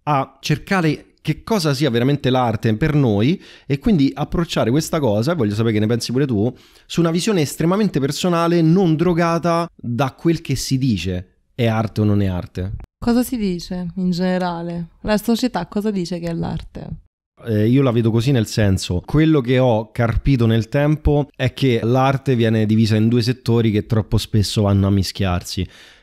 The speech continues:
Speaker 1: l'arte commerciale e l'arte in sé intrinseca, del valore più profondo. Molto spesso si scambia l'arte con l'arte commerciale, cioè nel momento in cui un personaggio, un'opera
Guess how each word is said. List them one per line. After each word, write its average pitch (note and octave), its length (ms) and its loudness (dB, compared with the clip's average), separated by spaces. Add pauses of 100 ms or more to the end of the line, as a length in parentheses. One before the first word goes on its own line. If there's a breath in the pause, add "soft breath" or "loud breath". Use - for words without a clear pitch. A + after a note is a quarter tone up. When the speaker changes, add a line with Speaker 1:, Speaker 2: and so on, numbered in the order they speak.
(140 loud breath)
Speaker 1:
l'arte C#3 360 0
commerciale B2 1120 0
e C#3 140 0
l'arte G#2+ 720 0
in B2+ 160 4
sé - 220 -2
intrinseca, F#2 840 0
del G#2 220 0
valore A2+ 320 2
più G2+ 160 -2
profondo. F2+ 560 -2 (320)
Molto F#3 300 2
spesso E3+ 520 0
si D3 140 -4
scambia C3 480 0
l'arte B2+ 420 0
con A#2 380 0
l'arte C3 400 -2
commerciale, G#2 680 0
cioè C3 200 0
nel C3+ 160 2
momento F#3+ 400 0
in C3+ 120 0
cui F#2 420 0 (200)
un B2 140 2
personaggio, B2+ 720 0
un'opera F#2+ 520 2